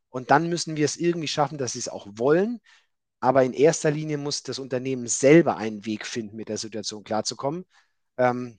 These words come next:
ja, vertrieblich doof. Also die können uns gerne bis zum Sankt Nimmerleinstag, äh, ho-, bezahlen. Aber das ist nicht unser Anspruch. Das Unternehmen muss lernen, damit umzugehen.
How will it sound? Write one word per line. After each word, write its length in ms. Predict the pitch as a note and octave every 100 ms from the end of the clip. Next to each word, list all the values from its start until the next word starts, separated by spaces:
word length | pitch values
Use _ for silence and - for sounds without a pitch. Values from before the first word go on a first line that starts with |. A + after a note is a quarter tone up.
| _ _ _ _ -
ja, 140 | G#2+
vertrieblich 420 | C#3 - D3+ -
doof. 220 | D#3 D#3+
Also 160 | A#2+ A#2+
die 60 | C3+
können 180 | E3+
uns 120 | D#3 -
gerne 200 | D#3+ E3+
bis 80 |
zum 100 | -
Sankt 200 | C3+ C3
Nimmerleinstag, 720 | B2+ F3+ D#3 C3+ - C#3 C3 -
äh, 500 | C3 B2 A#2+ A2+ A#2+
ho-, 500 | A2 A#2+ A#2 A2+ A#2 _ G#2 G#2 _ A2 G2+ G#2+
bezahlen. 460 | A#2+ - E3 B2+ F#2+ - -
Aber 140 | A#2 B2
das 160 | B2
ist 200 | E3 -
nicht 160 | E3 C#3+
unser 200 | C#3 A#2
Anspruch. 360 | B2+ - G#2
Das 160 | - -
Unternehmen 920 | B2 A#2 A#2 B2 C#3+ E3+ E3 C#3+ B2 - _ _
muss 260 | C3+ C3
lernen, 340 | A#2 A#2+ C3 B2+
damit 220 | A#2+ A2+
umzugehen. 520 | G2+ - G#2+ F2+ F2+